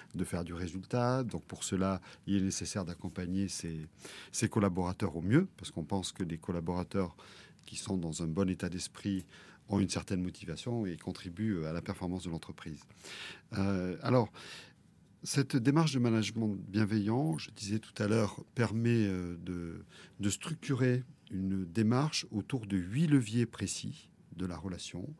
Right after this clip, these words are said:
sur lequel on évalue nos collaborateurs, sur lequel on, on fait des formations, euh, qu'on inscrit dans notre, dans notre système pour, euh, détecter des candidats,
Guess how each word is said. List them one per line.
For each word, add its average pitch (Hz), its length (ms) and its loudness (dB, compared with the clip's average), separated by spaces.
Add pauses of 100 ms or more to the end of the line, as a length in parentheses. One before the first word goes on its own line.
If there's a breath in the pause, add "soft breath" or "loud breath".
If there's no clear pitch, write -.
(220 loud breath)
sur - 160 -2
lequel 95 300 0
on 92 120 2
évalue 92 380 0
nos 90 120 0
collaborateurs, 85 920 -2
sur - 180 -14
lequel 90 440 -4 (540 loud breath)
on, 85 720 -6 (360 loud breath)
on 87 80 -6
fait 104 180 0
des 92 100 -2
formations, 107 840 0 (420 loud breath)
euh, 82 80 -4
qu'on 104 180 2
inscrit 107 360 2
dans 98 160 2
notre, 90 380 -4 (680 loud breath)
dans 95 80 0
notre 98 260 -2
système 101 760 2
pour, 90 320 -6
euh, 90 60 -2
détecter 92 460 -4
des 90 100 -4
candidats, 104 580 0